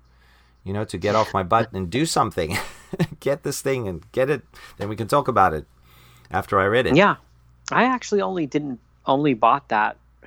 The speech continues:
Speaker 2: a few years ago. I didn't have that for the longest time, and I knew nothing about it. You know, I heard, I've seen the cover and heard the name. So, you know, you hear a, a name like that, I'm thinking it's, you know,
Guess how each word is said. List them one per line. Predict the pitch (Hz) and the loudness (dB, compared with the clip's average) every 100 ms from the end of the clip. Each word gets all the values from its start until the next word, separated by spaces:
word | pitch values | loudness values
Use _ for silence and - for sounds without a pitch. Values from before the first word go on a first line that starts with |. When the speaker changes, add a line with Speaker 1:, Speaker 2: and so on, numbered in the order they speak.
| - - | -16 -10
Speaker 2:
a | - | -10
few | - 123 123 120 | -4 0 2 2
years | 110 113 107 | 2 2 0
ago. | 107 104 92 87 - | -6 -6 -8 -8 0
I | 101 | 2
didn't | 131 127 | 2 0
have | 107 113 | 0 2
that | 120 120 | 2 2
for | 120 | -2
the | 101 | -2
longest | 101 110 104 98 | 0 0 -2 -8
time, | - 107 104 | -2 -2 0
and | |
I | 117 127 | 0 2
knew | 127 113 | 2 2
nothing | 110 110 123 113 | 0 0 0 0
about | 104 101 98 | 2 2 2
it. | 98 | -2
You | - | -8
know, | 104 | -4
I | 107 104 | -4 -2
heard, | 117 110 110 - | 0 0 0 -2
I've | 104 - - | -2 -4 -14
seen | - 127 107 | -8 -6 -6
the | - | -4
cover | 135 135 143 143 _ _ _ _ | -2 0 0 -2 _ _ _ _
and | 117 101 | -12 -4
heard | 120 107 | -2 -2
the | 104 | -4
name. | 117 135 131 135 127 _ _ _ _ _ | -4 -4 -4 -6 -12 _ _ _ _ _
So, | - 117 107 113 - | 0 4 4 0 -6
you | 107 | -4
know, | 98 101 | 0 0
you | 101 101 | 0 0
hear | 113 107 | 4 4
a, | 107 107 | 2 0
a | 110 | 0
name | 110 117 110 | 0 -2 0
like | 101 92 | 0 0
that, | 107 131 110 107 _ _ - _ _ | 2 4 4 0 _ _ -20 _ _
I'm | 117 110 | -4 -2
thinking | 120 107 110 | -2 -4 -4
it's, | 104 - | -6 -4
you | 110 | -4
know, | 98 95 | -2 -4